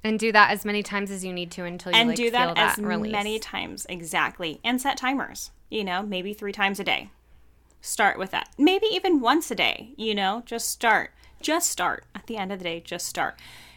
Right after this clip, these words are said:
Speaker 2: And then, you know, like anything else, the more you do it, the more you build a habit, then it just becomes natural.
Speaker 1: And I like the idea of having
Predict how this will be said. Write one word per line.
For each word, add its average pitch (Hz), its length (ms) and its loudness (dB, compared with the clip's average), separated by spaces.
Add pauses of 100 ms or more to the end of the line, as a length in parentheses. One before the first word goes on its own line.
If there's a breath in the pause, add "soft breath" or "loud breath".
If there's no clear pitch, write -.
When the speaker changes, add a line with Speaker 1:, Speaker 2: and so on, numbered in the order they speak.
(120)
Speaker 2:
And 202 280 4
then, 196 400 0 (260)
you 220 140 -4
know, 170 200 -2
like 160 220 -8
anything 202 360 -4
else, 180 300 -2
the - 120 -12
more 160 240 -6
you 220 140 -4
do 196 200 -2
it, 175 200 2 (360)
the 165 80 -14
more 160 220 -4
you 165 140 -4
build 165 180 -4
a 196 40 -4
habit, 143 480 2 (840)
then 151 140 -4
it 143 100 -6
just - 180 -8
becomes 147 320 -10
natural. - 440 -12 (100)
Speaker 1:
And 214 160 2
I 208 140 2
like 202 220 -2
the 220 100 -2
idea 190 360 -2
of 175 80 -6
having 175 540 -4